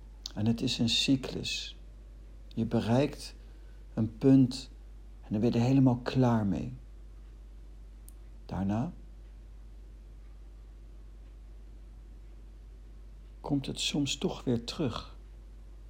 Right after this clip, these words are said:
en reist het verder. De geest denkt, "Ik heb gefaald, ik was er nog niet vanaf."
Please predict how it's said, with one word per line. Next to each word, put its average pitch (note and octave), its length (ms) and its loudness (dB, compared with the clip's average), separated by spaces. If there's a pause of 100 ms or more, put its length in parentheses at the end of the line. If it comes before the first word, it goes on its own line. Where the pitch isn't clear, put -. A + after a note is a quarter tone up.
(440)
en A2+ 140 0
reist A2+ 360 4
het - 140 -4
verder. G#2+ 460 0 (480)
De - 100 -2
geest E3 440 2
denkt, A#2+ 380 6 (320)
"Ik - 140 -8
heb C#3 160 0
gefaald, - 760 2 (280)
ik - 160 -4
was C#3 240 6
er C3 80 8
nog B2+ 220 8
niet D#3 220 2
vanaf." - 540 -4